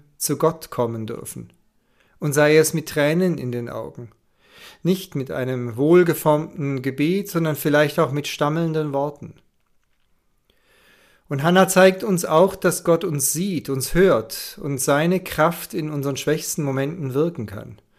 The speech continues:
Und sei es auf ganz überraschende Weise. Diese Erfahrung einer wunderbaren Wendung erinnert mich auch an eine andere starke Frau aus der Bibel, Maria.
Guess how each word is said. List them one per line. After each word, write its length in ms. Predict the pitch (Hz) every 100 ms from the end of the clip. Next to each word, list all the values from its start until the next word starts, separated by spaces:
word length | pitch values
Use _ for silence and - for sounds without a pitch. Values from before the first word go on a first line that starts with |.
| _ _ _
Und 60 | -
sei 180 | 143 151
es 140 | 156
auf 160 | 170 -
ganz 260 | 147 147
überraschende 580 | 156 135 143 156 143 113 101
Weise. 400 | 104 107 - - _ _ _ _ _ _ _ _ _ _ _ _ _ _ _ _ _ _ - - - - - _ _ _ _ _ _
Diese 180 | 139 175
Erfahrung 500 | 160 - 175 220 214
einer 320 | 165 165 151
wunderbaren 680 | 208 226 165 160 160 151
Wendung 720 | 143 175 202 156 120 117 120 - - _ _
erinnert 440 | 143 151 175 175
mich 260 | 185 170 -
auch 220 | 147 160
an 160 | 175 185
eine 240 | 170 185
andere 400 | 190 208 135 127
starke 540 | - 151 143 156 156
Frau 400 | 131 - 135 147
aus 200 | 143 139
der 120 | - 143
Bibel, 500 | 156 156 131 - - _ _ _ _ _ _ _ -
Maria. 720 | 147 156 165 202 139 117 -